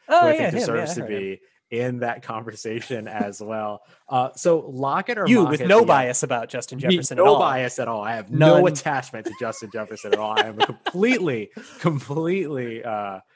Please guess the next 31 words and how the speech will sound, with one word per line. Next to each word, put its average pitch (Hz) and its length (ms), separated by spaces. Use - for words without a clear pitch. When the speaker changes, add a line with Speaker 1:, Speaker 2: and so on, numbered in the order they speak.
Speaker 2:
uh, 92 340
disconnected 120 760
from, 107 320
from 104 180
it 98 100
altogether. 98 440
Um, 147 360
so 185 220
here's 196 320
my 233 80
lock 160 280
it 143 60
or 135 40
mock 131 300
it 131 100
for 110 160
you. 101 300
Lock 156 360
it 175 60
or 151 80
mock 123 340
it, 101 220
Justin 151 480
Herbert 139 560
is 120 160
the 123 180
Offensive 107 480
Rookie 95 280
of 85 120
the 85 100
Year. - 280